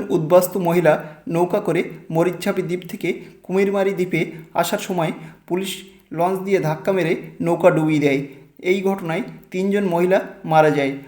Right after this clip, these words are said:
পরদিন পুলিশ মরিচঝাঁপি দ্বীপে গিয়ে মাছের ভেড়ি কেটে দেয় এবং উদ্বাস্তুদের তৈরি বাঁধ কেটে দিলে বন্যায় শত শত মানুষ মারা যায়। তিরিশ তারিখে মরিচঝাঁপি দ্বীপ থেকে কয়েক হাজার উদ্বাস্তু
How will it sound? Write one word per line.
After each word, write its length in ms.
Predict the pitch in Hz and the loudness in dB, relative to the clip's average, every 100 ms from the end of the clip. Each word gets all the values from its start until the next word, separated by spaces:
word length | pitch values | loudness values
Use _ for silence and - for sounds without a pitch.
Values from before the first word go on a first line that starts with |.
| - _ | -20 _
পরদিন 400 | 170 180 180 165 - - - | 2 2 2 -4 -4 -10 -6
পুলিশ 220 | 175 190 - | -4 -2 -2
মরিচঝাঁপি 520 | 165 185 185 202 202 | 0 0 -2 -4 -2
দ্বীপে 240 | 180 185 | -2 -2
গিয়ে 200 | 185 160 202 - - | 0 0 -2 -4 -8
মাছের 340 | 151 160 165 175 | 0 2 2 -2
ভেড়ি 240 | 156 160 170 | 0 -2 0
কেটে 260 | 160 156 | 0 0
দেয় 180 | 143 160 - - - | 0 0 -4 -16 -6
এবং 200 | 156 156 139 | 0 0 0
উদ্বাস্তুদের 640 | 165 165 160 190 190 175 170 - - _ | -2 -2 2 2 2 -2 -4 -6 -20 _
তৈরি 260 | 175 175 151 | -2 0 0
বাঁধ 240 | 156 170 - | 0 0 -2
কেটে 200 | 196 175 | -2 0
দিলে 220 | 170 170 - - - | 0 -2 -4 -12 -6
বন্যায় 380 | 160 170 165 147 | -2 0 0 -2
শত 160 | - 143 | -4 -6
শত 200 | - 190 196 | -6 -2 0
মানুষ 240 | 156 180 - - - - | 2 0 -4 -10 -20 -6
মারা 240 | 156 151 | 0 2
যায়। 220 | 139 139 135 - - _ - _ _ | 2 -2 -4 -12 -20 _ -20 _ _
তিরিশ 280 | - 202 220 - | 0 0 0 0
তারিখে 340 | 208 185 170 - - 165 | 0 2 -2 -2 -6 0
মরিচঝাঁপি 540 | 170 196 - 214 208 | 0 2 -2 -4 -4
দ্বীপ 200 | 170 190 - | -6 -6 -8
থেকে 200 | 190 190 - - - | -2 -2 -4 -12 6
কয়েক 220 | 175 185 | 6 6
হাজার 240 | 202 202 196 | 2 -2 0
উদ্বাস্তু 520 | 175 170 180 190 - | -2 2 2 2 0